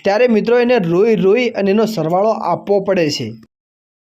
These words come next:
મિત્રો, જ્યારે ખોટું કોઈનું કરો છો અને ખોટું જ્યારે કોઈનું થાય છે, ત્યારે મિત્રો, આ વાત ખાસ યાદ રાખવાની કે તમારે ભોગવ્યા વિના છૂટકો નથી,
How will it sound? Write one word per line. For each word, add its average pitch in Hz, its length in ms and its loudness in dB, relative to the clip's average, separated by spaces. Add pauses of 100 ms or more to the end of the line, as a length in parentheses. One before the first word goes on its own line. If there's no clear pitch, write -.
(300)
મિત્રો, 226 560 0
જ્યારે 208 320 0
ખોટું 254 480 -2
કોઈનું 277 360 0
કરો 277 320 0
છો 269 160 0
અને 254 280 -2
ખોટું 226 460 0
જ્યારે 202 320 2
કોઈનું 220 540 0
થાય 233 360 -2
છે, 226 300 2
ત્યારે 202 280 0
મિત્રો, 202 300 0
આ 185 380 -4
વાત 175 360 -4
ખાસ 196 420 -4 (680)
યાદ 208 360 0
રાખવાની 220 480 -2
કે 226 120 0
તમારે 185 460 -2
ભોગવ્યા 151 540 -2
વિના 185 380 0
છૂટકો 190 500 -6
નથી, 196 520 -2